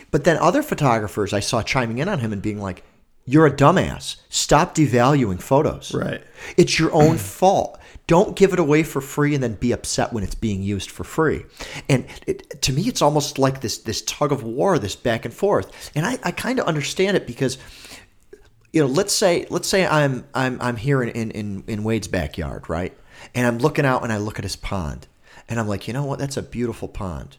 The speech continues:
Speaker 1: I'm gonna go out and I'm gonna take a photo of that." L-, let's say Wade paid to make that pond.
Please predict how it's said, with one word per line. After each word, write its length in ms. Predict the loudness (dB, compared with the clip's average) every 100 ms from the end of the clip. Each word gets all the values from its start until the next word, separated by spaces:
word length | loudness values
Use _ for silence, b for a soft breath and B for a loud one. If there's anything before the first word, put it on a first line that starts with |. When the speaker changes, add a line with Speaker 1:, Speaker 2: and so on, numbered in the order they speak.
| _
Speaker 1:
I'm 80 | -10
gonna 120 | -8
go 180 | -2 0
out 80 | -2
and 80 | -4
I'm 40 |
gonna 140 | -8 -10
take 240 | -10 -12
a 40 | -12
photo 460 | -12 -6 -6 -6
of 120 | -12
that." 280 | -12 -12 -12 -18 -20 b b b b b b b b _ _ _ -8
L-, 60 | -8 -6 -2
let's 200 | -2 0
say 160 | 2
Wade 400 | 2 6 6 6
paid 380 | 2 0 -2 -2
to 100 | -6
make 280 | -4 -6 -4
that 240 | -6 -6
pond. 400 | -8 -8 -8 -12